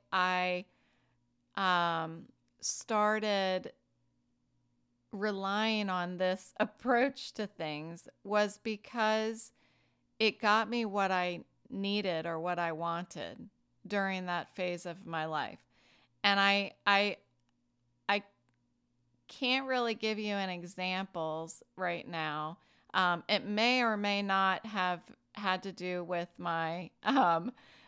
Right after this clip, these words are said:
my marriage, but, uh, also people that I worked with in life. And, you know, there were certain people that, um, if they wouldn't listen to me, then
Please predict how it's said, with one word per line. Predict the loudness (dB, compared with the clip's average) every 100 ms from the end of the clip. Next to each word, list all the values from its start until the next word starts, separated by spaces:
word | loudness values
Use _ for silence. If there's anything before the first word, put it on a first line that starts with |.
| _
my | 8 8
marriage, | 8 4 4 4 4 0 -4 -10 _
but, | 6 10 8 6 4
uh, | 6 8 8 4 -2 _ _ 4
also | 6 6 4 4 6 6 4 0 _ _ _ _ -8
people | -2 0 0 2
that | 2
I | 2 2
worked | 4 2 2 -4
with | 0 2 2 0 -6
in | -4 -2
life. | -2 2 2 2 0 -6 -20 _ -2
And, | 0 2 0 -4 -12 -8
you | -2 2
know, | 2 2
there | 0 0
were | -2
certain | -4 -2 -2 -2 -8
people | -10 -8 -8 -4 -2 -2
that, | 0 2 4 4 0 -8 _ _ _ _ 2
um, | 4 6 4 2 -4 0
if | 0 2
they | -2
wouldn't | 0 0 2 2 -2
listen | -4 -2 -2 -2 -2 -2 -2
to | -2
me, | 0 0 0 -2 -6 _ _ _ _
then | -10 0 2 4 2 0 -2